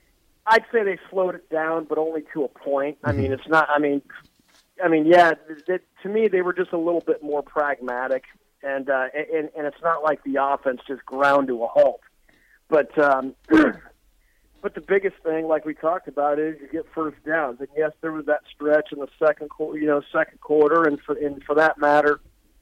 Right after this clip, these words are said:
Speaker 1: even parts of the third when penalties really just kinda waylaid the offense.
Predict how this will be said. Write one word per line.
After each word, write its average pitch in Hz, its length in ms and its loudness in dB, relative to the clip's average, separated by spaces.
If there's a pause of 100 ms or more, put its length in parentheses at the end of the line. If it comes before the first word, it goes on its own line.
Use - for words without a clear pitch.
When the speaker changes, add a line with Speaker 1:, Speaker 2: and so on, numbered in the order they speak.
(200)
Speaker 1:
even 202 300 -2
parts 170 340 4
of 135 60 -8
the 131 80 -4
third 151 420 4
when 131 160 -4
penalties 139 600 -4
really 147 280 2
just 131 220 -10
kinda 143 300 -2
waylaid 139 460 0
the 127 200 -6
offense. 131 480 0